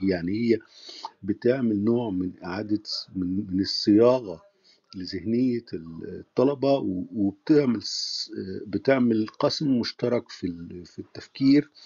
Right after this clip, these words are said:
والعادات والتقاليد أو والثقا-، والثقافة عند كل اللي بيمر في المدرسة. وعادة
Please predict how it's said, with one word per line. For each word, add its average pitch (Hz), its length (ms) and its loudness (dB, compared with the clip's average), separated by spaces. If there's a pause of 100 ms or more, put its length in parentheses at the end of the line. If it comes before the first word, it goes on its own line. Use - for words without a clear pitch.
(400)
والعادات 98 680 2
والتقاليد 101 760 -8
أو 85 360 -8 (640)
والثقا-، 95 1080 -2
والثقافة 131 720 -4 (500)
عند 120 480 0 (180)
كل 156 340 2
اللي 101 200 -4
بيمر 107 440 -4
في 101 120 -6
المدرسة. 104 600 -2 (220)
وعادة 87 1000 -2